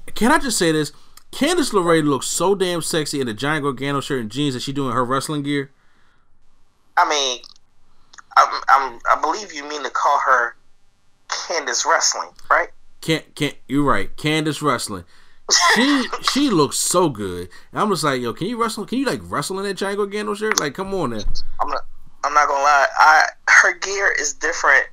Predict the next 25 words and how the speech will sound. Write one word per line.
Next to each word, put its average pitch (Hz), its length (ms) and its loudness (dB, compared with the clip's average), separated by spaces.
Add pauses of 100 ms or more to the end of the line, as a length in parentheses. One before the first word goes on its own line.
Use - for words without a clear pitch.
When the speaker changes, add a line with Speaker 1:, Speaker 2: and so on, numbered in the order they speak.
(140)
Speaker 2:
I'm 190 140 2
li-, 202 320 -2
I'm 277 100 -6
looking 302 260 2
at 285 100 0
it 262 160 4
like, 214 240 0 (540)
that 208 160 -2
looks 302 300 -2
like 208 300 0 (140)
the 151 80 -6
bandana 180 800 -6 (100)
that 165 100 -2
I 165 100 2
could 160 140 -4
buy 160 200 2
at - 100 -6
the - 60 -12
corner. 233 500 -8 (220)
Speaker 1:
Mm. 135 200 -8
<laughs> - 280 -10
Speaker 2:
Turned 233 420 8
into 208 200 -2
ring 294 280 0
gear. - 240 2